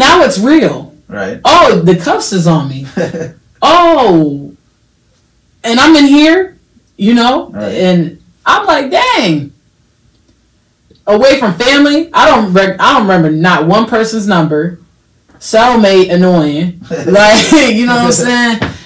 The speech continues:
Speaker 1: And I was like, "Ah, this is hell."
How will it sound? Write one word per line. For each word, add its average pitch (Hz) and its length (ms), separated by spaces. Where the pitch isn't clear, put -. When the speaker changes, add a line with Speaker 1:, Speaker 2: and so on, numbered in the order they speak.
Speaker 1:
And 190 760
I 240 160
was 233 100
like, 170 260
"Ah, 196 640
this 165 160
is 160 80
hell." 180 400